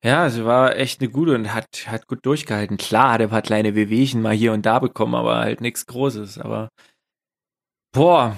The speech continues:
das ist schon schwierig. Mehr Verbindung, ich hatte ja vorher ein anderes Auto, das hatte ich, ich glaub, z-, zwei oder drei Jahre, so ein Peugeot. Der, das war halt das erste Auto, auch cool oder so, aber zu dem Auto jetzt ist eine völlig andere Bindung irgendwie entstanden.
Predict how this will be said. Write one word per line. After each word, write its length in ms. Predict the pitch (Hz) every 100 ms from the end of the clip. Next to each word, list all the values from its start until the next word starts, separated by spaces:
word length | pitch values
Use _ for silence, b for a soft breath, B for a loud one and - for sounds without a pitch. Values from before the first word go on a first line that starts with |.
| -
das 140 | 117 117
ist 80 | -
schon 180 | 143 127
schwierig. 520 | - 143 151 110 -
Mehr 180 | 127 143
Verbindung, 320 | 143 143 151
ich 100 | 147
hatte 100 | 143
ja 80 | 131
vorher 360 | - 131 131
ein 120 | 120 101
anderes 380 | 120 170 147 -
Auto, 260 | 147 156
das 180 | 131 -
hatte 140 | 120
ich, 120 | 117 127
ich 100 | -
glaub, 160 | 120 - _
z-, 340 | - - - -
zwei 420 | - - 110 143 143
oder 100 | 113
drei 260 | 107 113 120
Jahre, 440 | 120 131 135 139
so 60 | 117
ein 100 | 107
Peugeot. 460 | 113 104 127 180 B B B _ -
Der, 360 | 120 120 120
das 180 | 117 110
war 160 | 117 131
halt 240 | 139 135 -
das 120 | 95
erste 380 | 127 143 - -
Auto, 280 | 143 175 170
auch 340 | 135 123 -
cool 140 | 165 185
oder 100 | 175
so, 260 | 147 170 185
aber 480 | 113 110 117 113 110
zu 120 | -
dem 160 | 110
Auto 240 | 107 110 110
jetzt 240 | 107 -
ist 280 | - - -
eine 80 | 107
völlig 420 | - - 127 117 110
andere 180 | 107 107
Bindung 260 | 117 110
irgendwie 220 | 113 113 117
entstanden. 520 | 110 - 110 107